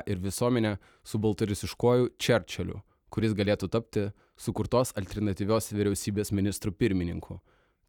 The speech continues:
Tai yra su buvusiu karininku Valerijus Sachaščiku. Pertraukose tarp diskusijų pastebiu, kaip Valerijus Sachaščikas ant palangės pasidėjęs telefoną ar užrašų knygelę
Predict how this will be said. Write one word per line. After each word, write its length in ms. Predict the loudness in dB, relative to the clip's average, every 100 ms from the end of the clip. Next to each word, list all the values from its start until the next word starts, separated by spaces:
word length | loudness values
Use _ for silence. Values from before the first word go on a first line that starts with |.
| 2
Tai 100 | 4 4
yra 120 | 2
su 180 | 0 0
buvusiu 320 | 0 2 0
karininku 640 | 2 2 4 2 2 0 -2 -10 -4
Valerijus 480 | 2 4 4 2 0
Sachaščiku. 640 | -2 0 0 -2 -10 -10 -12 _ _ _
Pertraukose 480 | 2 2 2 0 0 2
tarp 140 | 2 0
diskusijų 640 | 0 2 2 2 0 2
pastebiu, 380 | 0 0 -2 -2
kaip 160 | -2 0
Valerijus 400 | 4 4 4 0
Sachaščikas 680 | 0 0 0 0 -2 -4 -2
ant 140 | -2
palangės 400 | 2 4 4 2
pasidėjęs 540 | 0 -2 0 2 2 2
telefoną 640 | 0 0 2 2 2 -2 -6 -4
ar 80 | 0
užrašų 400 | 0 0 -2 -4
knygelę 560 | -2 2 4 4 2 -2